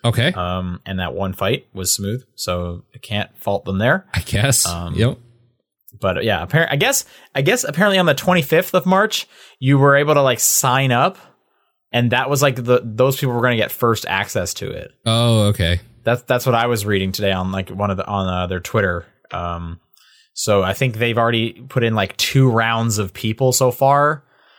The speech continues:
Speaker 2: and right now I'm just waiting for my, my notification. It says, "Keep notifications on when you can come play," and I'm just kinda waiting for that. Um,
Speaker 1: Yep.
Speaker 2: but yeah, that was another just kind of random stealth launch.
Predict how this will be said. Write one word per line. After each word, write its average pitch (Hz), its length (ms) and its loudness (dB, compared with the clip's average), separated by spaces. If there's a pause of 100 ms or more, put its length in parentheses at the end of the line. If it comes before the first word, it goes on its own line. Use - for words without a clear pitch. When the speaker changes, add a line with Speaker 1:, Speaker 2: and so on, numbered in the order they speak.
(220)
Speaker 2:
and 101 180 -2
right 110 120 2
now 110 140 2
I'm 110 100 0
just 101 120 0
waiting 110 320 0
for 110 160 -2
my, 101 260 0 (140)
my 101 200 -4
notification. 123 680 0
It 98 60 -6
says, 104 240 0
"Keep 147 200 -4
notifications 151 640 0
on 127 280 2
when 123 260 0
you 117 140 -2
can 113 260 -10
come 120 220 -4
play," 107 340 0 (480)
and 101 100 -2
I'm 104 60 0
just 110 140 -4
kinda 117 180 0
waiting 110 260 0
for 104 140 -6
that. 101 320 -2 (1160)
Um, 85 420 -10 (640)
Speaker 1:
Yep. 156 160 0 (200)
Speaker 2:
but 127 80 -8
yeah, 127 100 2
that 123 80 2
was 127 120 0
another 127 160 2
just 113 120 -4
kind 120 140 0
of 101 100 -2
random 107 340 0
stealth 104 440 -2
launch. 104 500 -2